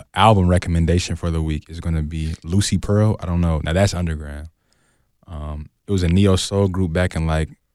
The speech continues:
uh, nineteen ninety-nine, two thousand, somewhere around there. Uh, Raphael Sadiq, um, and also, like, the lead vocalist from the group En Vogue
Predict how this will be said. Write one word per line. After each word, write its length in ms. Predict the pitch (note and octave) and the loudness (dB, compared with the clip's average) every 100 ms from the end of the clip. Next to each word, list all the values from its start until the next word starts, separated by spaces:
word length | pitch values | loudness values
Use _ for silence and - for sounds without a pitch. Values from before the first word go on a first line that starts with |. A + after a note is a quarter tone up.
| - | -20
uh, 460 | C#2+ D2 - - - | -16 -12 -12 -14 -14
nineteen 380 | - F#2 G2 F#2 | -6 -4 -4 -2
ninety-nine, 440 | E2+ E2+ E2 F2 F2 | 0 2 2 2 0
two 160 | F#2 | -4
thousand, 480 | - F2 F2 E2+ E2+ | -6 -2 0 0 -2
somewhere 340 | - F2 E2+ E2 | -4 -2 0 0
around 280 | E2 E2 E2+ | 0 0 2
there. 240 | F2+ F2+ - _ _ _ _ _ - | 2 0 -4 _ _ _ _ _ -12
Uh, 80 | D2+ | -6
Raphael 520 | D#2 G2+ - - F#2+ | 0 0 0 -6 -4
Sadiq, 480 | G2 E2+ E2 G#2+ - - _ _ - | -4 -2 2 0 0 -10 _ _ -10
um, 540 | F2 E2+ E2 E2 F#2 F#2+ A#2+ E3 _ _ _ | -6 -4 -4 -6 -10 -18 -20 _ _ _ _
and 480 | D2+ D#2+ D2+ D#2 - _ | -10 -6 -6 -8 -12 _
also, 340 | F#2+ F#2 - | -4 -4 -2
like, 180 | E2+ E2 | -2 -2
the 80 | - | -4
lead 340 | D#2+ F#2 F2+ - - | -2 0 0 -2 -10
vocalist 380 | - F#2 F2+ F2+ | -4 -2 -2 -4
from 160 | - E2 | -2 -2
the 80 | D#2 | -2
group 320 | - F#2 F2+ | -2 -4 -4
En 80 | F2+ | -4
Vogue 460 | D#2+ G2 G2+ G#2+ | 0 2 2 0